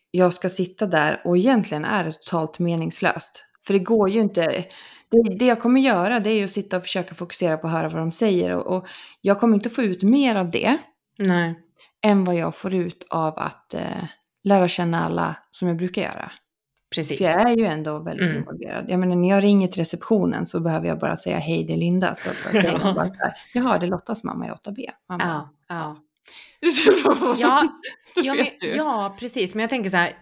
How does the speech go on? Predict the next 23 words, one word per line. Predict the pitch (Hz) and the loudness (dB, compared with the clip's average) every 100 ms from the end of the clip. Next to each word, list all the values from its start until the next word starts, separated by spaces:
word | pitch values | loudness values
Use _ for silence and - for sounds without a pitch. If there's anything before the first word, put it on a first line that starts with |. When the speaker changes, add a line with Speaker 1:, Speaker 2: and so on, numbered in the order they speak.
| - 185 - - | -14 -14 -12 -14
Speaker 2:
om | - 208 | -4 -2
vi | 202 | -2
ska | 202 202 | -2 -4
ta | 196 190 165 165 | 2 2 2 0
vanliga | 240 240 208 220 247 190 160 147 127 151 | 0 0 -2 -2 2 2 0 -4 -12 -4
barn | 170 156 151 | 0 0 0
då, | 156 | -4
inom | 151 160 | -4 -6
situationstecken. | 151 156 156 170 143 175 - 143 - - - - - _ - | -8 -10 -8 -10 -8 -8 -8 -10 -10 -16 -16 -20 -20 _ -4
Eh, | 165 160 - 170 | -2 -2 -4 -6
deras | 233 214 202 262 - | -2 0 2 0 0
föräldrar | 185 196 220 160 156 147 151 156 _ _ _ _ _ - | 0 2 0 0 0 0 -2 -6 _ _ _ _ _ -6
har | 151 220 | 0 2
ju | 185 | 2
inte | 175 - - | 0 -2 2
alls | 302 349 156 | 2 2 0
lika | 170 151 165 | -4 -4 -4
mycket | 156 160 | -4 -4
med | 160 | -6
skolan | 156 160 156 156 | -6 -6 -4 -4
att | |
göra | 156 151 151 | -2 -4 -4
som, | 151 165 160 | -2 -2 -4